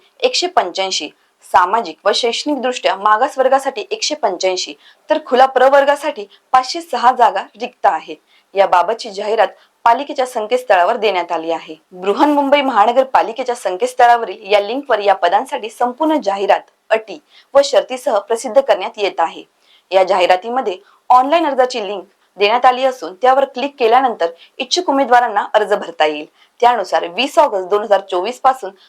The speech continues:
नऊ सप्टेंबर दोन हजार चोवीस रात्री बारा वाजेपर्यंत उमेदवार ऑनलाइन पद्धतीने अर्ज करू शकता. उमेदवारांनी जाहिरातीसोबत दिलेल्या सर्व मार्गदर्शक सूचनांचे काळजीपूर्वक वाचन करावे, तसेच त्यांचे काटेकोरपणे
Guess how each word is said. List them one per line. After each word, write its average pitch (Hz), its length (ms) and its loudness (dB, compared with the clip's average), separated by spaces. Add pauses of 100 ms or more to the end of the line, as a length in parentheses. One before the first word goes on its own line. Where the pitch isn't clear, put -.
(160)
नऊ 254 160 4
सप्टेंबर 285 480 0
दोन 240 200 2
हजार 226 140 2 (100)
चोवीस 214 400 -2
रात्री 233 260 2
बारा 175 300 2
वाजेपर्यंत 196 540 0 (180)
उमेदवार 220 360 0 (360)
ऑनलाइन 277 320 2
पद्धतीने 202 440 -4
अर्ज 190 200 0 (100)
करू 180 140 2
शकता. - 380 -8 (200)
उमेदवारांनी 233 680 2
जाहिरातीसोबत 220 760 2
दिलेल्या 196 300 2
सर्व 285 300 2
मार्गदर्शक 254 560 0
सूचनांचे 214 560 -6 (340)
काळजीपूर्वक 269 680 0
वाचन 185 260 0
करावे, 156 340 -6 (320)
तसेच 208 280 -4
त्यांचे 202 220 -2
काटेकोरपणे 202 720 0